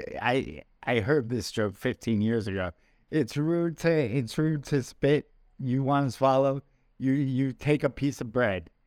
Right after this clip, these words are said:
If, if you're Asian, you take a fortune cookie. If you're," and he just kept on going in. "If you're black, you take a biscuit." So, like, he <laughs> just kept on going, and, and it cracked me up.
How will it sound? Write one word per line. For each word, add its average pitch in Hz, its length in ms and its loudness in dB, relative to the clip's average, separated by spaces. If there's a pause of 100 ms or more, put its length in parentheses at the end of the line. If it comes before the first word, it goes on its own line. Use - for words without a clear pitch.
(340)
If, - 200 -4
if 151 360 0
you're 143 280 2
Asian, 160 540 0
you 143 140 0
take 135 280 -2
a 123 80 4
fortune 127 500 -2
cookie. 104 480 -4
If 104 340 -4
you're," 131 460 2 (320)
and 147 180 0
he 139 260 -2
just 156 320 0
kept 147 300 0
on 135 180 2
going 131 440 2
in. 123 420 0 (340)
"If 127 220 -4
you're 147 140 2
black, 185 480 2
you 143 100 0
take 139 300 -2
a 151 60 0
biscuit." 131 600 -2 (400)
So, 147 480 2
like, 139 280 2
he 156 140 2
<laughs> 147 40 -2
just - 340 0
kept - 380 -2
on 147 260 2
going, 127 580 2
and, 135 200 -2
and 147 340 0
it 135 240 -2
cracked 135 560 -6
me 127 220 -2
up. 110 340 -2